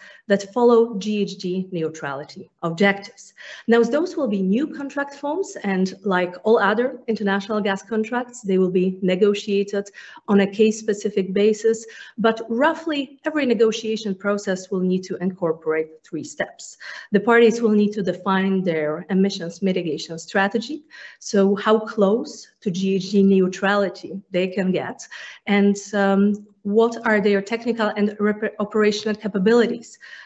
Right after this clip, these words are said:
that allow them to mitigate the carbon footprint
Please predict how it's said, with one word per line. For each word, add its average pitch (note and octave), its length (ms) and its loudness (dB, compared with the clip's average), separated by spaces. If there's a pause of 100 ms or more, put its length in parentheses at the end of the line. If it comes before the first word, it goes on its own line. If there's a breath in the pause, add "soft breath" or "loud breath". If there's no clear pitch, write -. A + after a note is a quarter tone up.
that G3 340 -2 (180)
allow G3 420 4
them G3 360 -8
to F3+ 140 -6
mitigate F3+ 640 -4
the F3 60 -4
carbon F3 420 -4
footprint - 680 -12